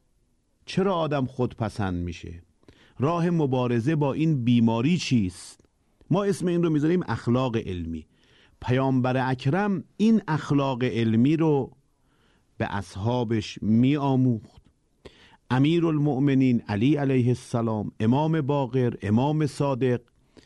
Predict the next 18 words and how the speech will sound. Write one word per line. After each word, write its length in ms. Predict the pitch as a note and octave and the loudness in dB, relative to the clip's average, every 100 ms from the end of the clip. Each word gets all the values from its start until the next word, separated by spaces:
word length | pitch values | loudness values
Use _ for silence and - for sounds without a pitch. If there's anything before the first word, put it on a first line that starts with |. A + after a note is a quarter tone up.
| _ - _ - | _ -20 _ -6
از 240 | B2+ A#2+ | -2 2
متون 1000 | C3 C#3+ D3+ - D#3 G#3 G3 D#3+ C#3 A#2+ B2 A#2+ G#2+ | 4 4 2 0 0 2 2 2 0 -2 -6 -8 -2
درسی 1000 | C#3 C#3+ C#3+ C#3 - - - A3 G#3+ F3 | -2 0 -4 -6 -10 -16 -2 2 2 2
مکتب 760 | D3+ C3+ - - B2+ B2+ B2+ - | 0 -2 -4 -2 0 2 0 0
ائمه 520 | B2+ A#2+ B2 A#2 A#2+ | -2 2 4 4 4
علیهم 480 | A2+ A#2 A#2 G#2+ A#2 | 2 0 2 2 0
السلام 640 | A2+ - B2+ D3+ F#3 E3+ - _ _ - _ _ | 0 -2 -2 0 -2 -4 -10 _ _ -20 _ _
همین 580 | - A2 C#3+ D#3 D3 - _ _ _ _ _ _ _ - | -6 2 2 2 0 -4 _ _ _ _ _ _ _ -4
مباحث 600 | G2+ F#2 F#2 G#2 - B2+ B2+ B2+ - | -2 0 -2 -2 -2 0 0 -2 -6
اخلاقی 960 | - G2+ - G2 G2 G2+ G2 A2 E3+ C#3 | -8 -8 -6 -4 -2 0 -2 0 2 2
است، 260 | G2 - - | 0 -10 -16
مباحثی 640 | F#2 F#2+ F2+ F2 G2 - C3 | -10 -6 -4 -4 -6 -4 -4
که 300 | D3+ D#3 - _ _ A2+ | 0 0 -2 _ _ -12
جان 480 | G#2 B2 E3+ F#3+ F3+ | -2 0 0 0 -2
انسان 680 | D#3+ D3 C#3 - C3+ C3 B2 | -2 0 0 0 -2 0 2
رو 340 | C3+ C3 - | 2 0 -4
رشد 480 | F#2+ A2 D3+ A2+ - - | -4 0 2 0 -4 -10
می‌ده. 340 | G2 - D2+ | -12 -12 -18